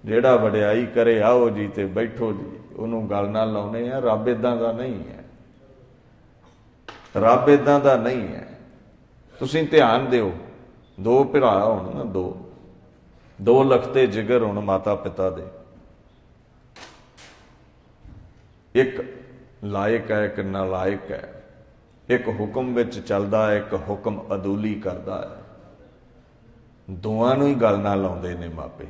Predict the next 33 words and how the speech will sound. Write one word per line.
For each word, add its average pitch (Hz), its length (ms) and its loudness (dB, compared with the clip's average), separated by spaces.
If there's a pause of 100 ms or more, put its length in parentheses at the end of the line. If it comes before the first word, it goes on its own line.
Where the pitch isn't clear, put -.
ਸੁਭਾਅ 107 460 2
ਐਸਾ 98 360 -2
ਹੈ। 73 180 -10
ਇਹ 120 160 0
ਨਹੀਂ 131 160 -2
ਵੀ 143 100 2
ਜਿਹੜਾ 131 300 2
ਮਾੜਾ 110 300 0
ਹੈ 120 80 4
ਉਹਨੂੰ 117 240 -2
ਰੋਟੀ 101 360 -4
ਨਹੀਂ 117 200 -2
ਦੇਵੇਗੀ 98 480 -4
ਮਾਂ, 95 340 -2
ਅੱਖ 123 200 -4
ਬਚਾ 120 340 2
ਕੇ 117 200 -2
ਪਿਓ 110 340 -2
ਤੋਂ 113 220 -4
ਉਹਨੂੰ 147 340 0
ਵੀ 143 120 2
ਰੋਟੀ 110 320 -2
ਦੇ 104 200 -4
ਦਿੰਦੀ 90 420 -12
ਹੈ, 73 60 -18 (920)
ਚੰਗੇ 131 280 6
ਨੂੰ 160 140 2
ਤੇ 160 140 6
ਮਿਲੇਗੀ। 143 540 4 (2750)
ਉਹਦੀ 202 340 6
ਅੰਸ਼ 165 320 2
ਹਾਂ 120 200 2
ਅਸੀਂ, 101 420 -8